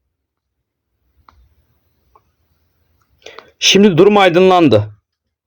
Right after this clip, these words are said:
Sınır boyunundaki karışıklıklara küçük adamlar sebep oldu demek. Evet, eğer Corvy'ler balta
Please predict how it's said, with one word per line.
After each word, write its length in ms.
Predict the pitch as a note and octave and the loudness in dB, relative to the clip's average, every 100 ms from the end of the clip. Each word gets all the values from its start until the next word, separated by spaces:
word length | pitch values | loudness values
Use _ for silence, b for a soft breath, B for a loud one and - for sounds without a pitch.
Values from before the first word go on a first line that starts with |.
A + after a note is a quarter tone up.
| _ _ _ _ _ | _ _ _ _ _
Sınır 380 | - F#3 A3 C#3+ | -4 0 2 2
boyunundaki 680 | B2+ A#2+ A#2 A2 A2+ E3 | 0 0 -2 -2 -2 -4
karışıklıklara 1000 | - A#2 G#2+ - G#2 G#2 G#2 G#2 G#2+ A#2 b b - | -2 0 0 -4 -8 -10 -4 0 0 -2 b b -18
küçük 260 | - G#3 | -8 -2
adamlar 360 | D3 A2+ G#2+ C3+ | 0 0 0 -2
sebep 340 | - A#2+ A2 | -2 -2 -2
oldu 300 | G2+ G#2+ A2 | -2 0 0
demek. 440 | G2+ F#2+ G2 - - _ - | 0 -2 -6 -10 -20 _ -2
Evet, 420 | G#3+ F#3+ A2 - _ _ _ _ _ - | 0 2 0 -8 _ _ _ _ _ -6
eğer 280 | A2+ A2+ G#2+ | -4 -4 -2
Corvy'ler 480 | A3 G#3+ G3 G3 D#3 | 0 2 2 2 0
balta 320 | G3 - | -2 -2